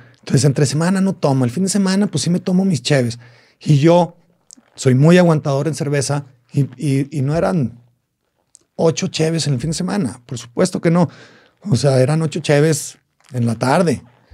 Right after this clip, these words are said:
Y luego llegaba la noche y si agarrábamos fiesta o algo, pues más. Y, y al otro día, no, pues un,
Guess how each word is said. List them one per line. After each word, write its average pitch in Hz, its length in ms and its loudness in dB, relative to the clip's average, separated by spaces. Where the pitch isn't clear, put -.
Y - 160 -2
luego 123 220 2
llegaba 147 320 4
la 156 100 0
noche 147 380 0
y 165 40 2
si 139 200 -2
agarrábamos 120 560 -4
fiesta 143 340 0
o 151 100 2
algo, 143 280 0
pues - 160 -10
más. 135 420 -4
Y, 131 580 0
y 135 120 -6
al 113 100 0
otro 160 200 0
día, 165 280 4
no, 170 240 -6
pues - 180 -8
un, 147 220 -4